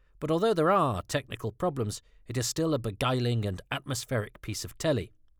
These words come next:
It certainly retains the strangeness of sixties Doctor Who, and its unfamiliarity emphasises the weirdness, and I contend that Doctor Who would never again be as consistently weird a programme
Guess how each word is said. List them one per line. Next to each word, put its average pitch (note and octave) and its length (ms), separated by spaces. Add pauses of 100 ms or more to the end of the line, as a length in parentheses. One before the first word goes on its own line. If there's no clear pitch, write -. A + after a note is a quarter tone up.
(540)
It A2 120
certainly C3+ 380
retains A#2+ 600
the B2 100
strangeness A#2 800
of G2+ 100
sixties - 420
Doctor A#2 300
Who, A#2+ 260 (460)
and B2 160
its C3+ 280
unfamiliarity D3+ 960 (360)
emphasises G#2 840
the F#2 100
weirdness, A#2 680 (380)
and A#2 120
I C3 100
contend B2 480 (280)
that A#2 120
Doctor B2+ 280
Who C3 300 (480)
would G#2 120
never A#2+ 220
again A#2 400 (240)
be A2 100
as G#2 120
consistently A2+ 680
weird G#2 520
a F2+ 40
programme F2 560